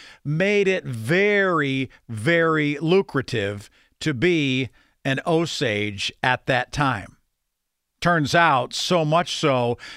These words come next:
that the Osage were ended, uh, were being chauffeured in automobiles.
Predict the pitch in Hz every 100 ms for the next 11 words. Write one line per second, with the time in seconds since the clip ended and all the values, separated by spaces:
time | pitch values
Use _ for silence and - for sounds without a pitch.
0 | - 131 156 147 139 185 175 165 139 147
1 | 143 143 170 160 160 135 - - - -
2 | 143 143 147 147 135 160 175 156 - 208
3 | 208 - 180 160 156 - - - 165 165
4 | 156 156 170 185 180 156 123 113 85 -
5 | - -